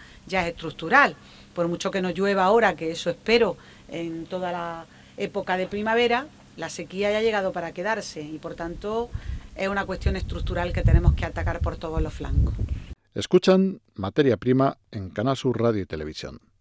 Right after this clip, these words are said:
Speaker 2: Miramos ahora a lo que está ocurriendo en Francia. El gobierno de aquel país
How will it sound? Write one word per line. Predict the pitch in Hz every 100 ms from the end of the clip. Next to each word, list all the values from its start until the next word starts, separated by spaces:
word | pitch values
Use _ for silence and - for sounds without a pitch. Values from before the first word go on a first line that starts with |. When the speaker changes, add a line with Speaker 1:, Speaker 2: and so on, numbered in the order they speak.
| _ -
Speaker 2:
Miramos | 143 185 208 143
ahora | 165 180 - -
a | 117
lo | -
que |
está | 104 139
ocurriendo | 127 113 101 87 78
en |
Francia. | - 76 73 85 76 - _ _ _ _
El | 117
gobierno | 117 180 214
de |
aquel | 147 151
país | 117 117 135 131